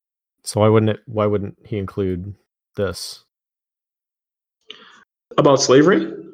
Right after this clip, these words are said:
Speaker 1: Yeah.
Speaker 2: I mean, why, why should he?
Speaker 1: Because it's
Speaker 2: <laughs>
Speaker 1: bad, and we just agreed that it's universally bad no matter where or when you live,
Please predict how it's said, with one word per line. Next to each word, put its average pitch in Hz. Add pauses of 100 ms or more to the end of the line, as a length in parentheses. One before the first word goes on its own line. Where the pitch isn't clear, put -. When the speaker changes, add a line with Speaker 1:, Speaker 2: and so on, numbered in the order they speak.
(140)
Speaker 1:
Yeah. 98 (1500)
Speaker 2:
I -
mean, 147
why, 143
why 143
should 170
he? 120 (840)
Speaker 1:
Because 101
it's 101
Speaker 2:
<laughs> -
Speaker 1:
bad, 117 (520)
and 101
we 107
just 101
agreed 101
that 95
it's -
universally 101
bad 107
no 98
matter 92
where 92
or 92
when 90
you 90
live, 107